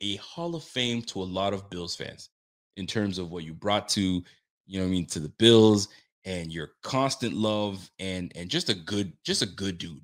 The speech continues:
man. Just a straight good dude. So much, much love and appreciation to my man, Ryan Fitzpatrick. Congratulations on a great, a great career. Solid career. Solid career. You can't even hate on that.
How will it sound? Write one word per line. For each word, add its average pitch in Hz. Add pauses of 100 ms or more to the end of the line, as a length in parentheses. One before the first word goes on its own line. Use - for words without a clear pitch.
man. 80
Just 123
a -
straight 101
good 87
dude. 76 (260)
So 92 (220)
much, 123 (100)
much 104
love 95
and 92
appreciation 90
to 95
my 85
man, 82
Ryan 80
Fitzpatrick. 85
Congratulations 107
on 123
a 107
great, 107 (300)
a 92 (280)
great 131
career. 95
Solid 170
career. 113 (340)
Solid 135
career. 123
You 104
can't 120
even 110
hate 104
on 98
that. 95